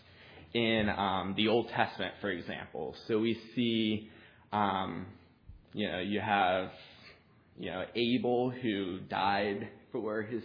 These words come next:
faith. He was killed by his brother Cain. You have Abraham. You have David. You have all these, um, men who lived, um, who lived the life of faith, and you have all these examples who are ultimately examples of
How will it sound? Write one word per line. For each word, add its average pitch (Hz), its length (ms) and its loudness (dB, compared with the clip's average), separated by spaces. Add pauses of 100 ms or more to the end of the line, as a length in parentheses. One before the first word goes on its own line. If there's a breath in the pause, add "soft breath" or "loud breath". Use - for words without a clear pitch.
faith. 131 340 -2 (520 loud breath)
He 87 100 -8
was - 140 -14
killed 120 260 0
by 117 140 8
his 117 160 4
brother 120 320 6
Cain. 123 640 -2
You 107 100 0
have 107 340 2
Abraham. 127 880 2 (360 loud breath)
You 123 140 2
have 104 400 4
David. 127 500 4
You 123 80 6
have 131 220 2
all 131 260 8
these, 131 440 6
um, 104 420 2
men 113 480 2 (560 soft breath)
who 107 640 6
lived, 120 580 2 (220)
um, 101 560 0 (380)
who 139 200 6
lived 139 300 6
the 135 40 4
life 117 300 4
of 113 160 0
faith, 120 300 2 (420 loud breath)
and 120 100 2
you 120 60 6
have 127 180 12
all 127 160 10
these 143 240 6
examples 110 640 0
who 113 140 0
are 110 180 4
ultimately 135 480 2
examples 104 540 -2
of 98 100 -4